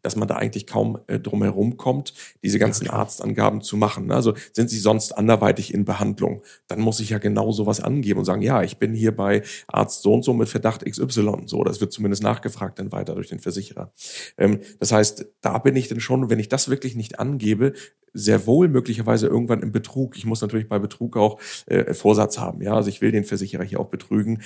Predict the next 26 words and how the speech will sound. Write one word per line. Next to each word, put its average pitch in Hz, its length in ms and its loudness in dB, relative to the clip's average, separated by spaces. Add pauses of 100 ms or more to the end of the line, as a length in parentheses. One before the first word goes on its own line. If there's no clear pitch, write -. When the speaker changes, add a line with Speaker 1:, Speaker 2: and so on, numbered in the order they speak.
(120)
Speaker 1:
sprich - 260 0
später - 380 2
einfach 104 240 -4
Geld 95 220 2
fordern, 101 340 4
obwohl - 220 -2
ich 98 100 -8
weiß, 101 200 -2
ich 170 80 -14
krieg - 200 -12
das 101 160 -8
eigentlich, 101 300 -12
weil 101 80 -6
mir 95 60 -6
steht's - 260 -8
nicht - 160 -10
zu, 98 380 -2
ne? 101 200 -2 (380)
Ähm, - 320 2
Speaker 2:
Mhm. 143 160 6
Speaker 1:
das 233 100 4
sind 139 160 4
aber - 140 4
auch, 113 100 -6
glaub 113 180 0
ich 113 140 -2